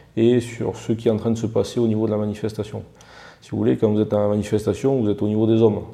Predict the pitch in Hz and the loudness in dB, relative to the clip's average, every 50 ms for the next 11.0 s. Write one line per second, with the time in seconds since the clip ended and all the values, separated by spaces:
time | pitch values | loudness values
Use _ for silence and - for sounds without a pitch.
0 | 110 113 113 104 101 104 101 98 101 101 107 117 117 117 113 110 107 113 117 113 | -14 -12 -10 -6 -6 -4 -2 0 0 0 0 -2 -2 -2 -4 -4 -2 -2 -2 -4
1 | 107 101 98 95 95 95 - - 98 98 98 101 101 - - 110 107 107 107 104 | -4 -6 -6 -8 -10 -10 -10 -8 -6 -6 -6 -6 -6 -6 -4 -2 -2 -2 -2 -4
2 | 104 95 95 104 104 104 101 - 101 101 98 98 104 110 110 110 - - 98 98 | -4 -4 -4 -4 -4 -6 -4 -4 -4 -4 -2 -2 -4 -4 -4 -6 -6 -8 -6 -6
3 | 98 98 98 98 98 - - - - - - - - - - - 113 101 98 95 | -6 -8 -8 -10 -12 -14 -18 -20 -20 -20 -20 -20 -20 -20 -10 -10 -8 -6 -4 -4
4 | 98 95 - - 127 131 127 123 127 - - 101 - - 110 113 117 113 - - | -6 -6 -2 0 2 2 2 0 -2 -6 -10 -8 -6 -6 -4 -2 -2 -4 -4 -8
5 | - - - - - - 110 107 104 104 101 - 104 101 - - 113 117 - 98 | -14 -18 -18 -20 -10 -4 -2 0 0 0 0 -2 -4 -2 0 0 -2 0 -2 -6
6 | - - 110 107 107 104 101 - - 135 120 - - 123 127 131 123 110 95 101 | -6 -4 -4 -4 -2 -4 -4 -2 -4 -4 0 0 0 0 0 0 -2 -4 -2 -2
7 | 110 110 107 104 98 92 104 101 101 104 104 101 101 101 98 101 113 120 135 143 | -2 -2 0 -2 -2 -4 -4 -4 -4 -4 -4 -4 -2 -2 -2 -2 -2 -4 -6 -8
8 | 143 143 - - - - - - - - - 98 90 87 - - 107 104 101 98 | -10 -12 -14 -18 -20 -20 -20 -20 -20 -6 -4 -2 -2 -2 -2 -2 -2 -2 0 0
9 | 104 104 101 - 101 87 87 98 98 98 107 113 110 107 104 101 95 101 107 104 | 0 2 2 2 2 2 2 2 2 2 4 2 2 2 0 -2 -2 -4 -4 -2
10 | - 95 87 90 92 92 92 92 90 92 92 95 92 92 - - 98 101 95 98 | -2 -2 -2 -2 -4 -6 -6 -6 -6 -8 -8 -8 -10 -8 -8 -6 -4 -4 -2 -2